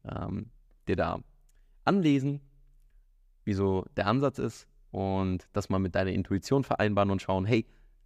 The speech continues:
äh, fühlt sich das gut an? Ist das der richtige Weg?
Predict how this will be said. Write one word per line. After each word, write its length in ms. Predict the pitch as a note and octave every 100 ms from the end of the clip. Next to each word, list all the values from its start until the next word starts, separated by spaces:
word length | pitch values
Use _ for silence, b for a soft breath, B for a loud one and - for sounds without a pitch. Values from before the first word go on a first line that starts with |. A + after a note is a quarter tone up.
| _
äh, 340 | - - A1+ -
fühlt 200 | - A2+
sich 60 | -
das 160 | G2+
gut 140 | G#2+ A2
an? 200 | G#2+ G#2+
Ist 160 | G2 -
das 100 | -
der 100 | G#2
richtige 340 | G#2+ G#2 F#2+
Weg? 280 | G2+ G#2+